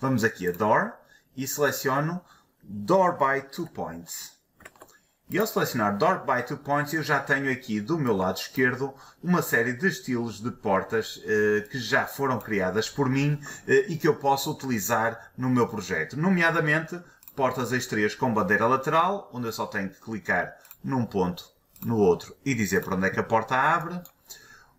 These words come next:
Uma porta interior com bandeira lateral também, onde indico um ponto, o segundo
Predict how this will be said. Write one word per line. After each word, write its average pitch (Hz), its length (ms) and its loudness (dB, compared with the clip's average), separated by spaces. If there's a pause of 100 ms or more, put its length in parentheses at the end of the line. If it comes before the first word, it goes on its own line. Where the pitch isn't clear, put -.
(160)
Uma 175 200 4
porta 139 460 0 (220)
interior 131 800 0
com 165 180 -2
bandeira 101 380 2
lateral 101 400 0
também, 180 580 0 (380)
onde 101 240 -4
indico 92 480 -6
um 135 140 -4
ponto, 101 560 -2
o 123 120 -4
segundo 95 560 -2